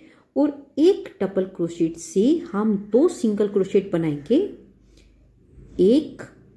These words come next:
और दो, और दो single क्रोशेट हम अपनी white chain की boundary से बनाएंगे, एक, दो।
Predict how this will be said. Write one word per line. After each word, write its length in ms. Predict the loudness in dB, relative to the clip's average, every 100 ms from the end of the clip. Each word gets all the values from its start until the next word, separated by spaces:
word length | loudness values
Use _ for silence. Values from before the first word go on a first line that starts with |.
| _ _ _ _ _ _ _ _ -20 -8 -2
और 140 | -2 0 0
दो, 100 | 0 -2 -14 -20 _ _ _ _ _ -20 _ _ _ _ _ -20 -20 -20 -4 0
और 200 | 0 2
दो 140 | 0 2
single 380 | 0 0 0 -2
क्रोशेट 480 | -2 -4 -2 -4 -4
हम 200 | -6 -4
अपनी 260 | -4 0 0
white 400 | 0 -2 -2 -4
chain 280 | -4 -2 0
की 200 | 0 0 0 -4 -18 _ _ _ _
boundary 560 | -12 -6 0 0 0 -2
से 160 | -2 -2
बनाएंगे, 460 | -2 -4 -2 0 0 -4 -18 _ _ _ _ _ _ _ _ _ _ _ _ _
एक, 420 | 2 2 2 -4 -16 -20 _ _ _ _ _ _ _ _ _ _ _ -14
दो। 280 | -2 2